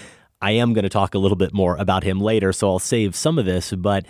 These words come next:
as I alluded to, what's really so magical about his performance and how it weaves into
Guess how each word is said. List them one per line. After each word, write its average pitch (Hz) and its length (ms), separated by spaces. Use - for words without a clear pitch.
as 117 160
I 120 120
alluded 120 400
to, 104 120
what's 95 220
really 117 240
so 123 180
magical 101 600
about 98 180
his 104 140
performance 95 400
and 101 80
how 113 160
it 101 100
weaves 107 420
into 107 600